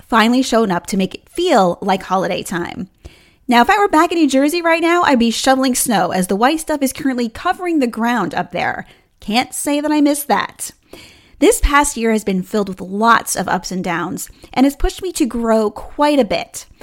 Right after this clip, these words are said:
Ah, just the way I like things. If I had to sum up the year in one word,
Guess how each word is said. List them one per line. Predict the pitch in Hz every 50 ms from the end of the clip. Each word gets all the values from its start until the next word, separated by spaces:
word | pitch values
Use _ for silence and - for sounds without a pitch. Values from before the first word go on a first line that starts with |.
| - - - - _ _ _ - -
Ah, | 220 220 208 180 165 - - - - - _ -
just | - 202 190 -
the | - 240
way | 254 254
I | 269 294
like | 269 220 185 - - -
things. | 170 175 - - 135 - - - - _ _ _ _ - _ _ _ -
If | - 277
I | 381
had | 381 440 453
to |
sum | 453 - 349 349
up | 370 370
the | 311 285
year | 277 277
in | 262 247 220 196 170 180
one | 196 208 254 277
word, | 233 247 269 294 330 349 415